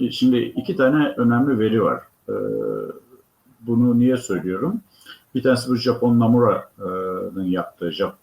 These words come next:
Namura Bank'ın yaptığı, e, rapor, yazdığı rapor. İkincisi, e, Şefik Çalışkan'ın yazdığı rapor, bu on sekiz Kasım'daki ekonomik görünüm raporu Merkez Bankası'nın. Oradan ikisini karşılaştırdığım zaman bu yapılan işin, yani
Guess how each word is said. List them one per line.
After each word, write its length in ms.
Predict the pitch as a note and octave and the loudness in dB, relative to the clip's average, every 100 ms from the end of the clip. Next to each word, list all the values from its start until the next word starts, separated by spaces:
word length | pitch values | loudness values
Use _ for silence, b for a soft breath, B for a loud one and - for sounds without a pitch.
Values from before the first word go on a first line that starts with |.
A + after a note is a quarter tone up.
| G2 | -4
Namura 320 | F#2+ F#2+ F2 | -2 -2 -2
Bank'ın 260 | F2+ - | -2 -2
yaptığı, 480 | F#2 F2+ - - - - - | -4 -4 -4 -8 -8 -10 -20
e, 60 | - - - - - - _ - - - - - - - | -20 -20 -20 -20 -20 -20 _ -20 -16 -14 -16 -18 -20 -4
rapor, 360 | G2+ - - G#3 - b b - | -4 0 0 -2 -6 b b -2
yazdığı 380 | G2 F2 F#2+ F2 | 0 0 -2 -2
rapor. 360 | F2 G#2 - B B - | 0 -2 -4 B B -10
İkincisi, 600 | A#2 C#3 B2+ - E3+ E3+ B B - | 0 2 2 4 2 2 B B 0
e, 480 | A#2+ B2 A#2+ A#2+ | 4 6 6 4
Şefik 380 | G#2 - A#2 - | 0 0 0 0
Çalışkan'ın 960 | - A#2+ G#2+ G#2+ F2+ - - G2 G2+ A2 | 0 0 2 0 0 -4 -10 -6 -2 0
yazdığı 440 | G2+ F#2 F2 G2+ | 2 0 0 -2
rapor, 360 | F2+ - E2 D#2+ | -2 -2 -4 -2
bu 240 | F2+ F2+ | -2 0
on 140 | F#2 F2+ | 0 -2
sekiz 560 | - F2 F#2 E2 - b b b | -4 -4 -2 -4 -8 b b b
Kasım'daki 580 | - G2+ - G2 G2 G2+ | -4 -4 0 2 2 2
ekonomik 420 | A#2 G2+ G2+ A2 | 0 2 2 0
görünüm 340 | G#2 F#2+ G2+ F#2+ | 2 2 4 2
raporu 340 | F2 F2 D#2 | 0 0 0
Merkez 460 | E2 E2 - E2+ - | 0 -2 -2 -4 -4
Bankası'nın. 500 | D#2+ - - F2+ F#2+ | -8 -6 -6 -2 0
Oradan 460 | A2 F#2 F#2 F2 - _ - | 0 0 0 -2 -6 _ -16
ikisini 400 | - B2+ A#2+ A#2 | -8 -4 -2 0
karşılaştırdığım 800 | G#2+ A2 A#2+ A2+ - C3 A3+ | -2 -2 0 -2 -2 0 0
zaman 300 | E3 G#3 E3+ | 2 2 2
bu 80 | C#3+ | 2
yapılan 420 | D3+ D3+ D3 D3 | 2 2 2 4
işin, 220 | B2+ - G2 | 2 0 -2
yani 140 | F2+ | -2